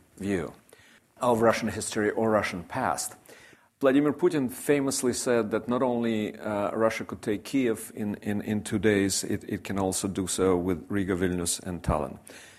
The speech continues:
And almost as, as, uh, famously, uh, the former commander of Estonian Defense Forces, Riho Terras,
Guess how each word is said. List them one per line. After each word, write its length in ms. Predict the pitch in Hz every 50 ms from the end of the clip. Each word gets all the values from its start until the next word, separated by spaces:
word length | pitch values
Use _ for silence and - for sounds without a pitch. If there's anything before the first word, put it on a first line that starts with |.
| - _ _ _ _ -
And 240 | 127 127 127 123 - - -
almost 460 | 156 185 214 226 214 190 - - -
as, 560 | - - 143 143 143 143 143 139 - - - - _ _ _ _ _ _ _ _ -
as, 460 | 127 131 131 131 135 131 113 - - - -
uh, 140 | 120 117 110
famously, 640 | - - 165 170 160 139 113 - - 98 104 120 127 - - - - _ _ _ - -
uh, 180 | 107 107 104 107
the 120 | 101 104
former 340 | - - - 139 135 127 113
commander 640 | - - 110 113 113 113 113 107 104 98 87 65 - - -
of 460 | 107 101 98 101 95 92 - - - - _ -
Estonian 600 | - 95 - - 120 117 107 101 95 95 95 95 98 - _ _
Defense 340 | - 107 - - 131 135 -
Forces, 640 | - - 104 87 101 - - 107 110 107 - - - - - -
Riho 320 | 113 101 110 107 - 101
Terras, 520 | - - 131 143 131 101 98 117 - -